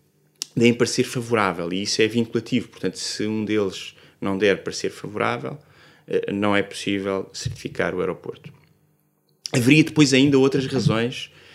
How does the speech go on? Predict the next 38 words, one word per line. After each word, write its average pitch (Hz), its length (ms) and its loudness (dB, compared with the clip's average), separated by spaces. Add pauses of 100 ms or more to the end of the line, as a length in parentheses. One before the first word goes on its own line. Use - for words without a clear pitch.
(180)
que - 60 -20
poderiam 117 680 2
chumbar 107 580 -2
o 113 40 -6
Montijo, 120 380 -4
como, 87 140 -6
por - 80 -14
exemplo, 90 240 -4
a - 20 -2
questão - 200 -6
da 98 60 -6
segurança - 380 -4
aeronáutica 101 460 -2
de - 100 -14
que - 60 -18
falámos 104 260 -2
há 113 80 2
pouco, - 400 -4 (640)
eh, 101 360 4
uma 95 140 -2
vez 104 180 0
que 117 320 0
não 113 200 4
existe 107 420 0
ainda 120 280 2
quantificado 110 640 0
o 113 40 -6
risco - 360 -4
de - 60 -20
colisão 104 340 -6
com - 220 -10
aves. - 400 -16
E, - 380 -12 (240)
e 90 180 -6
isso 110 420 -4
poderia 98 300 -4
ser 107 240 2
absolutamente 101 580 -6